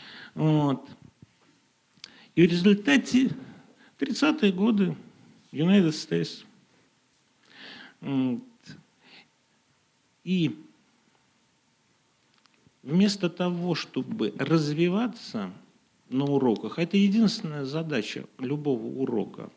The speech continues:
Почему я говорю, учитель так важен? Учитель, он должен быть творец. Естественно, вот как у Микеланджело, Бог Отец касается Адама, и в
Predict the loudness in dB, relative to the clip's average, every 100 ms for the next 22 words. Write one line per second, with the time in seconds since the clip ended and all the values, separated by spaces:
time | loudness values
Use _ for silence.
0 | _ _ _ _ _ -10 -2 0 0 -2
1 | -2 -4 -6 -8 -8 -12 -8 -8 -8 -2
2 | -2 2 2 2 2 0 0 -2 -6 -8
3 | -6 -2 -4 -4 -14 -20 _ _ _ _
4 | _ -16 -10 2 2 2 -4 -10 -12 _
5 | -10 -10 -16 -20 -6 -2 -2 -2 -2 0
6 | 0 -2 -6 -6 -6 -6 -12 -8 -8 -8
7 | -12 -12 -10 -12 -14 -16 -14 -14 -12 -10
8 | -10 -12 -20 -20 -14 -12